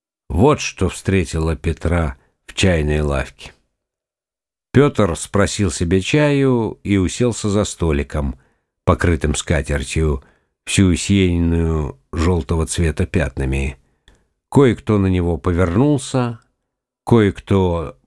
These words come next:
подтолкнул друг друга под локоть, кое-кто шепнул: "Красный барин",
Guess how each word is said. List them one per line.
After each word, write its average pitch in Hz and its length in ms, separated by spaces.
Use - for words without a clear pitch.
подтолкнул 92 840
друг 90 320
друга 85 320
под 85 280
локоть, 131 800
кое-кто 92 460
шепнул: 82 680
"Красный 80 540
барин", 117 640